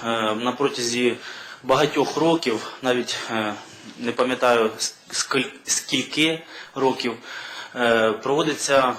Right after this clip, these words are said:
в день, е, міста велосипедні змагання. В цьому році, е, дуже значна подія. Наші велосипедні змагання,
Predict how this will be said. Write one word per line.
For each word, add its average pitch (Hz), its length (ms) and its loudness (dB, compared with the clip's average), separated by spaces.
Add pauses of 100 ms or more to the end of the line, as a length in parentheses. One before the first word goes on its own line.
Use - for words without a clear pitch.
(120)
в 113 80 -10
день, 120 300 2 (380)
е, 110 520 0 (540)
міста 147 560 2 (420)
велосипедні 123 560 0
змагання. 101 580 -2 (880)
В - 40 -16
цьому 175 260 2
році, 143 440 2 (260)
е, 113 400 0
дуже 139 280 2
значна 131 360 0
подія. 131 600 0 (220)
Наші 139 300 2
велосипедні 131 520 2
змагання, 139 640 0